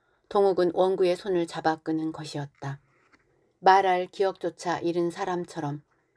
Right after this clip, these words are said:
원구는 묵묵히 그 뒤를 따라갔다. 좀 전에 동욱의 수수께끼 같은 태도는 더욱 이해할 수 없는 무거운 그림자가 되어 원구의 머리를 뒤집어 씌우는 것이었다.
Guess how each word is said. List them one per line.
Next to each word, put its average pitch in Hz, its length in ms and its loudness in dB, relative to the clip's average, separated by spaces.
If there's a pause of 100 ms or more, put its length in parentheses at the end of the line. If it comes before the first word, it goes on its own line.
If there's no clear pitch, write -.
원구는 190 480 2
묵묵히 180 720 -2 (260)
그 190 240 2
뒤를 160 300 2
따라갔다. 147 720 -6 (840)
좀 208 240 0
전에 180 400 2
동욱의 175 500 2
수수께끼 175 500 -4
같은 160 440 -2
태도는 160 540 -2 (540)
더욱 190 320 4
이해할 202 340 2
수 180 220 0
없는 170 380 0 (180)
무거운 185 560 2
그림자가 170 600 -4
되어 151 300 -10 (440)
원구의 185 460 2
머리를 170 500 2
뒤집어 180 440 -6
씌우는 160 380 -2
것이었다. 147 720 -10